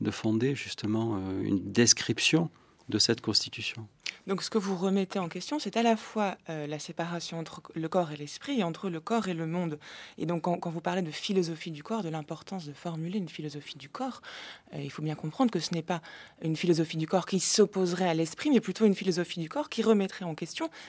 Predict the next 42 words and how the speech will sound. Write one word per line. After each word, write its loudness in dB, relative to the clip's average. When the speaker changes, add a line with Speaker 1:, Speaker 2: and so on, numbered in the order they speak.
Speaker 2:
cette 4
séparation 0
avec -2
l'esprit. -4
Donc 4
à 6
quelle, 0
à 0
quelle -2
forme 0
de 4
conclusion 0
arrivez-vous ? 2
Est-ce 2
que, 4
est-ce 0
que -2
vous, -4
vous -8
pouvez 4
affirmer, 6
en 6
vous -4
appuyant -4
sur -8
les -4
sciences, 0
puisque -10
je -10
sais -8
que -8
cette -6
philosophie -4
est -2
liée 2
aussi -6
à -6
beaucoup -8
de -4
recherches -2
scientifiques, -4
Speaker 1:
Mm. 8